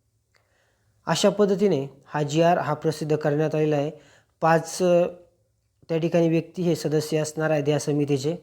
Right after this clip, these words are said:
अध्यक्ष आणि चार सदस्य असणार आहेत. ते त्या ठिकाणी ही सर्व माहिती त्या ठिकाणी समिती गोळा करणार आहे आणि त्यानंतर याच्यावरती चर्चा होऊन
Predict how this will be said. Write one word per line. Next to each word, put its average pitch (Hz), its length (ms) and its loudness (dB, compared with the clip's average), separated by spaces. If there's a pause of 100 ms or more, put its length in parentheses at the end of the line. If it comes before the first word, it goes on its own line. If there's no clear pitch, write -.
(500)
अध्यक्ष 156 420 -2
आणि 156 180 2
चार 151 240 -2
सदस्य 147 420 -4
असणार 139 320 -4
आहेत. 127 180 -4 (500)
ते 185 40 0
त्या 196 120 4
ठिकाणी 196 400 4
ही 165 160 0
सर्व 170 280 2
माहिती 160 340 0
त्या 160 120 2
ठिकाणी 160 580 -2
समिती 156 420 -2
गोळा 147 260 0
करणार 147 360 -2
आहे 135 180 -4 (420)
आणि 151 220 -2
त्यानंतर 185 640 2
याच्यावरती 160 600 0
चर्चा 151 380 0
होऊन 147 240 2